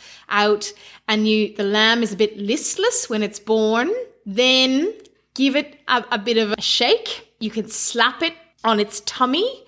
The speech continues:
so a little bit to, to try and encourage some breathing. Sensitive ribs, so when you're, when you're slapping, just be careful with that. But by and large, you can give them a, a bit of a shake or a, a bit of a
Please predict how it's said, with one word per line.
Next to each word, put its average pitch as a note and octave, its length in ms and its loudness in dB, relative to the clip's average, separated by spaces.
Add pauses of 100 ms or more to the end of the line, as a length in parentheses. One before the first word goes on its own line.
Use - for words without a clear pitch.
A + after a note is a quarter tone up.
(140)
so G3+ 340 2
a G#3 100 -2
little A3+ 240 2
bit E4 280 -4
to, G#3 280 2
to G#3 140 -8
try G#3+ 180 0
and G#3 100 2
encourage G#3 420 0
some G3 280 -4
breathing. A#3+ 680 0 (460)
Sensitive G3+ 720 -2
ribs, D#4+ 560 0
so F#3+ 560 0
when G3 220 -6
you're, F#3 400 -2
when F#3+ 140 -10
you're F3 80 -6
slapping, F#3 520 -2
just - 140 -14
be F#3 80 -8
careful F#3 400 -6
with E3+ 200 -6
that. E3+ 340 -4
But F#3 180 -6 (320)
by B3+ 160 6
and G#3 220 2
large, G3 360 4
you F#3 60 -2
can F#3 120 -8
give F3+ 200 -2
them F#3 140 -6
a, F3 120 -8 (140)
a F#3 100 -6 (140)
bit - 140 0
of F3+ 120 0
a F3+ 220 2
shake G#3 560 0
or F3 400 -4
a, F#3+ 40 -8
a E3+ 40 -10
bit F3+ 220 -6
of F3 120 -4
a F3 220 -2